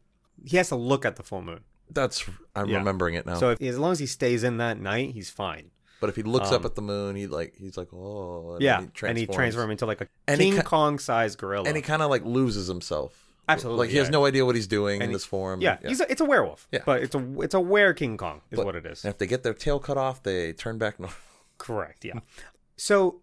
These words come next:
Speaker 1: to me, it's kind of a huge spoiler because I'm like, they just showed the character that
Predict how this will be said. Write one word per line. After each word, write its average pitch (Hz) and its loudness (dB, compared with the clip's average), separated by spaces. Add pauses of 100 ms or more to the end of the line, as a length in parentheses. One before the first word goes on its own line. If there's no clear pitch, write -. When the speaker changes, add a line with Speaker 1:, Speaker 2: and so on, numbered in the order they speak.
(180)
Speaker 1:
to 202 4
me, 285 6
it's 285 6
kind 196 4
of 165 2
a 151 4
huge 147 2
spoiler 208 4
because 120 0
I'm 135 0
like, 120 2
they 143 2
just 135 -2
showed 147 4
the 110 0
character 117 2
that 98 0